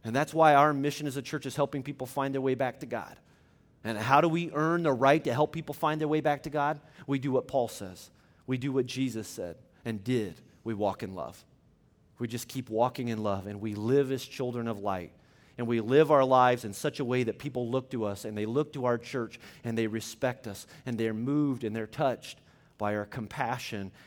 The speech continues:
and our concern for them. And so we do as Paul do when we make the most of every opportunity. Because here's the thing,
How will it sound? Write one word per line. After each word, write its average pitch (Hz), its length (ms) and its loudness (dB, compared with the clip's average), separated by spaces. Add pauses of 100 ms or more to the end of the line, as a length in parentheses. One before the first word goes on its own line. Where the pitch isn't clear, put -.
and 110 140 -2
our 104 100 -2
concern 113 500 -8
for 120 300 0
them. 101 180 -4
And 101 80 -6
so - 140 -6
we 113 160 -2
do 127 260 0
as 113 80 -2
Paul 123 240 -2
do 110 120 -6
when 113 160 -4
we 117 100 -2
make 117 380 -4
the 120 60 -6
most 110 360 -4
of 104 80 -8
every 107 300 -4
opportunity. 101 640 -8 (200)
Because 107 240 -8
here's 127 240 -4
the 123 100 -10
thing, 101 260 -8